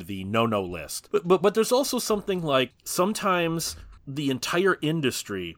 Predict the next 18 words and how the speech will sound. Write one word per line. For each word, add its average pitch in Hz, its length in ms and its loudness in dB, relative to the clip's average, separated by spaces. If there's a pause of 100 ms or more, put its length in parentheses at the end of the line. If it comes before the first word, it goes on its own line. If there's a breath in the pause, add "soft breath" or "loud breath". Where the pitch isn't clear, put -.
(100)
feels 135 680 4
that 127 200 4
a 117 60 0
film 143 480 2
should 127 380 0
not 127 280 4
be 127 140 -2
made 113 500 0
by 123 220 4
a 120 80 4
certain 107 360 -2
person, 127 420 -2
such - 260 -2
as 113 140 -2
in 107 120 -2
nineteen 151 420 -2
sixty 107 720 -4
when 127 440 0